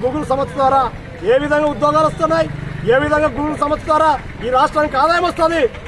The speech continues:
చంద్రబాబు నాయుడు రేపు రాబోయే రోజుల్లో సమాధానం చెప్పాల్సి ఉంటుంది, ప్రశ్నిస్తా ఉన్నాం. అంతేకాదు, ఈ రెండు జిల్లాలకు వస్తా ఉన్నాడు నరేంద్ర మోడీ గారు. దాదాపు ఏడు వేల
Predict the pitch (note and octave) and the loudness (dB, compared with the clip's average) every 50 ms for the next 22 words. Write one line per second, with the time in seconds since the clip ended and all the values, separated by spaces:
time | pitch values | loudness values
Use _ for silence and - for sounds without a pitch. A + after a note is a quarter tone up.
0 | - - G3+ A#3+ B3+ C4+ C4+ C4+ C4 C4 B3+ C4 B3+ B3+ A#3+ B3+ B3+ B3+ B3+ B3 | -8 -6 -6 -2 0 0 2 2 2 2 2 2 2 2 2 0 0 0 0 0
1 | B3+ B3+ B3+ B3 B3 B3 B3 B3+ B3 A#3+ G#3 - - - - - - G#3 G#3+ B3 | 2 4 4 4 4 4 4 2 2 2 0 -2 -6 -10 -10 -8 -4 -2 0 2
2 | C4+ C4+ C4 C4 B3+ B3+ - A#3+ - - C#4 C#4+ C#4 B3+ C4+ C4+ B3+ C4 B3 - | 2 2 4 2 0 2 0 -2 -2 0 -2 -2 -2 -2 -4 -2 -2 -2 -2 0
3 | C4 B3 - - C4+ - - G#3+ A#3+ B3+ B3 B3+ A#3+ - - - - - - - | -2 -4 -4 -4 -8 -6 -2 0 0 2 2 2 0 0 -2 -8 -10 -10 -12 -12
4 | - - G#3+ B3 A3+ C#4 C#4 C4+ C#4+ C#4+ C#4+ C#4+ C4 G3 D#3+ - - - - - | -8 -6 -6 -2 0 0 0 2 2 2 4 4 4 2 0 -6 -14 -14 -14 -12
5 | - - B3 C4 C4 C#4 D4 D4 B3 C#4+ C#4+ C#4+ C#4 C4+ C#4 C#4 C#4 - D4+ C#4+ | -8 -4 0 2 2 2 2 0 -2 0 0 0 0 2 0 -2 0 0 0 0
6 | C#4+ C#4+ C#4+ C#4+ A#3+ F#3 - - - - - - D#3 G#3+ C4 C#4+ D4 D4 D4 C#4+ | 0 0 2 0 0 0 -2 -10 -14 -16 -14 -8 -2 0 0 0 2 0 0 2
7 | D4 D4 D4 C#4+ C#4+ D4 C4+ A3+ F3 - - - - - - - C#3+ G3+ A#3+ C4+ | 2 0 2 2 2 4 4 2 0 -2 -10 -14 -16 -16 -14 -8 -2 2 2 2
8 | C4+ C#4+ D4 C#4+ D4+ C#4 C#4 C#4+ C#4+ D4+ D4 D4 D4 | 4 2 0 0 0 0 0 0 2 2 0 2 2